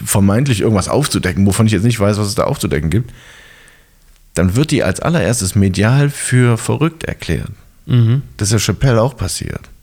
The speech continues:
Speaker 2: Mhm.
Speaker 1: Der hat sich ja quasi gelöst aus Chappelle Show, weil er maximal unter Druck geraten ist, durch, also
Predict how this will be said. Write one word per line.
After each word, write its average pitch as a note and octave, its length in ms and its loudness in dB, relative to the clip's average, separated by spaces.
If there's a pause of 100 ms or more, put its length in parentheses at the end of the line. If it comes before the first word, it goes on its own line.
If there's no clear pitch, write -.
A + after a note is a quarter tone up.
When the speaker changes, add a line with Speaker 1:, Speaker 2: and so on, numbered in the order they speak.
Speaker 2:
Mhm. A#2 380 0 (640)
Speaker 1:
Der F2+ 140 2
hat A#2+ 120 0
sich C3 140 2
ja G#2+ 80 2
quasi A2+ 340 0
gelöst G2 520 0
aus G2+ 160 0
Chappelle G#2 400 0
Show, G2 460 0 (1120)
weil F#2 200 2
er F#2+ 360 2 (300)
maximal G#2+ 1000 0
unter G#2+ 240 2
Druck D#3 280 -4
geraten D#2+ 580 -4
ist, - 360 -4
durch, G2 260 2
also F#2+ 220 2